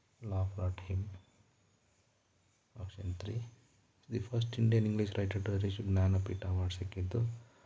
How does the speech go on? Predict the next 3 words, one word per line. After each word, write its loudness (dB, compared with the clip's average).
ಅಮಿತಾವ್ 0
ಘೋಷ್ಗೆ. 2
ಆ, -8